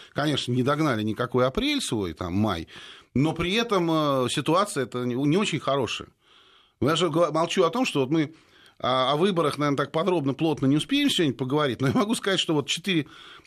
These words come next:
четверо дебатов, значит, это трое президентских, одни вице-президентские.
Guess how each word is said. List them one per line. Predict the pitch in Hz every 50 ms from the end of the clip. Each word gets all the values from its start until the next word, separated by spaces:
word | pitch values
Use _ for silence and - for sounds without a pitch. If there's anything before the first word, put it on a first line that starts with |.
| _ -
четверо | - - 214 190 - 165 139 135
дебатов, | 123 143 139 190 247 285 - 175 131 - - _ _ _
значит, | - 120 123 - - -
это | 135 135 135
трое | - - 185 170 143 123 110
президентских, | - 143 131 135 160 165 220 277 285 277 - - - -
одни | 135 135 196 220
вице-президентские. | 170 143 131 - - - 110 95 107 107 90 98 90 82 - - - -